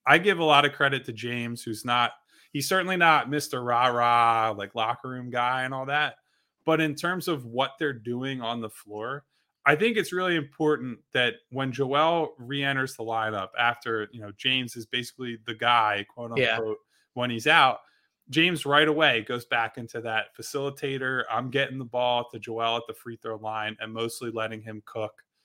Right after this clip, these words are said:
Speaker 1: type mode. Like, that's really important that James, who, you know, has a better resume than Joel straight up, like, has a, he's
Speaker 2: Mm-hmm.
Speaker 1: a top seventy-five player of all time, all that, has an M V P,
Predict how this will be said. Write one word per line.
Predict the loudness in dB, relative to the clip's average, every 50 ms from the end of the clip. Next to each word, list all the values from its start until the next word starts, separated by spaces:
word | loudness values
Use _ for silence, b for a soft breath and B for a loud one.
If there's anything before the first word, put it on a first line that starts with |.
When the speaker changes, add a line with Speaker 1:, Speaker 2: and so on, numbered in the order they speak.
| _ _ _ _ _ -8
Speaker 1:
type | -6 -4 -4 -4 -4
mode. | -4 -4 -4 -4 -6 -8 -8
Like, | -8 -8 -8 -2 _
that's | 4 4 4 4 2 0
really | 0 0 2 2 0 0
important | -2 -4 -6 -6 -4 -4 -4 -6 -8 -12 -16 -18 -14 _
that | -8 -8 -8 -8 _ _ _ _ _ _ _ _ _
James, | -4 0 2 4 4 4 2 2 -2 -4 -6 -4
who, | -4 -4 -4 -6 -8 -10
you | -10 -6
know, | -6 -6 -6 -6 _ _ _ _
has | 0 2 2 2 0 -2 -4
a | -4 -4
better | 2 4 6 6 6 6 6
resume | 4 4 4 2 0 -4 -6 -4 -4 -2 -4 -4 -4 -6
than | -8 -8 -8 -8
Joel | -8 -6 -4 -2 0 0 0 -2 -4
straight | -8 -10 -8 -6 -6 -4 -2 0
up, | 0 0 -2 -4 -6
like, | -10 -10 -8 -6
has | -4 -2 -2 -2 -2 -2
a, | -2 -2 -4 -6 _ b b b b b _ -6
he's | -4 -4 -2
Speaker 2:
Mm-hmm. | -2 -4
Speaker 1:
a | -6 -8 -6
top | 0 2 4 4 4 2
seventy-five | 0 0 0 0 0 -2 -2 0 2 2 2 0 -2
player | -2 0 2 2 2 2 0
of | 0
all | -2 -4 -4
time, | -4 -6 -4 -2 -2 0 0 -2 -2 -2
all | -4 -2 0
that, | 0 0 0
has | -2 0 0 0 0 -2
an | -4 -6
M | -6 -8 -8
V | -10 -12 -12
P, | -12 -10 -10 -8 -6 -6 -6 -6 -6